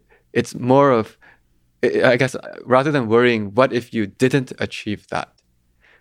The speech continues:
there's also the regret of, "What if I didn't try?"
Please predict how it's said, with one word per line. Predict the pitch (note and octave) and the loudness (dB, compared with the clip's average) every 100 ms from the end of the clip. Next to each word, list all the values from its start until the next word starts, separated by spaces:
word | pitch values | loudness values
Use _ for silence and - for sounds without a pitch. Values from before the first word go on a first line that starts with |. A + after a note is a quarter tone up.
| _ _ _ _ _ _ - | _ _ _ _ _ _ -6
there's | A#2+ | -2
also | C3+ C3+ | -2 -2
the | B2 G#2 | -4 -4
regret | G#2 A#2 A2+ | -2 0 -2
of, | F#2+ F#2 _ _ _ _ _ _ _ | -4 -10 _ _ _ _ _ _ _
"What | A#2 A#2 | -10 -10
if | A2+ | -10
I | G2+ | -12
didn't | G2+ G#2 | -12 -14
try?" | - A2 - | -16 -16 -16